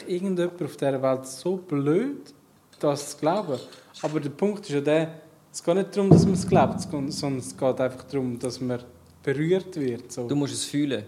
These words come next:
Speaker 1: Man muss gekützelt werden,
Speaker 2: Ja,
Speaker 1: oder? So.
Speaker 2: du musst es fühlen.
Speaker 1: Hey.
Speaker 2: Und ich selber muss da zugeben, nicht, dass ich, äh, unglaublich, ich habe, glaub, nicht einmal, mal, ich glaub, ein Nike-T-Shirt habe ich,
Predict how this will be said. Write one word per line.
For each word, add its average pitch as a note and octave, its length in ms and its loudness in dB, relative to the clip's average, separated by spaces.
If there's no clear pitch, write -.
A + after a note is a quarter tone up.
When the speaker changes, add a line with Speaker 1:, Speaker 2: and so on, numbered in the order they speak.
Speaker 1:
Man C#3 180 -2
muss D3 180 -2
gekützelt F#3 520 -6
werden, A#2 240 -4
Speaker 2:
Ja, B2+ 180 2
Speaker 1:
oder? D#3+ 140 -6
So. B2+ 140 -10
Speaker 2:
du C3 80 -4
musst C3 180 -4
es A2+ 100 -10
fühlen. C#3 460 -2
Speaker 1:
Hey. A#2 640 -8
Speaker 2:
Und D3+ 160 4
ich E3+ 160 4
selber F3 580 4
muss D3 240 -2
da C#3+ 180 6
zugeben, D#3 580 2
nicht, C#3+ 160 -2
dass C3 100 -2
ich, C3 140 -8
äh, B2+ 480 0
unglaublich, B2+ 580 -2
ich - 160 -16
habe, A#2 100 -6
glaub, A2 280 -2
nicht B2 160 -10
einmal, A2 340 -2
mal, B2 260 -6
ich A#2 100 -16
glaub, A#2+ 200 -6
ein A#2 40 -12
Nike-T-Shirt A2+ 840 -8
habe G#2 180 -10
ich, G#2+ 100 -14